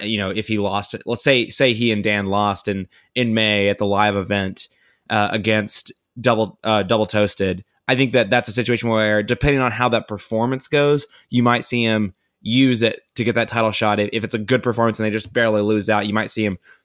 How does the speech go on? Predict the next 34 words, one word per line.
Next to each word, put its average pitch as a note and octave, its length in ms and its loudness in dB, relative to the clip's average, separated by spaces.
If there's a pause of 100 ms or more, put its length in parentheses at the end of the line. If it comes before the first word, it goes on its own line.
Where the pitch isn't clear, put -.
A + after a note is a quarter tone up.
(100)
play B2 200 4
the G#2+ 80 2
card, G2+ 400 0
right? G2 320 -2
But A2+ 220 -2 (260)
I, E3 140 6
you D#3+ 160 2
know, E3+ 100 0
I E3 180 4
also F3+ 260 2
wouldn't F3 240 0
be D3+ 80 0
surprised D3+ 340 0
to C#3+ 80 -4
see C#3+ 480 0 (320)
him C#3+ 380 2
give C3 220 4
this C3+ 200 4
to C3 100 0
Mark B2 280 2
Riley A2 440 4
in G2 120 -2
some, G#2 320 -2 (240)
in B2 140 -2
some A#2 160 0
extent. G#2+ 340 -4
Say A#2 400 4
if, A2 340 2 (280)
you A#2 120 0
know, A2+ 60 4
he B2+ 260 2
and A2 140 2
Roca A2 560 4 (180)
lose A#2+ 800 4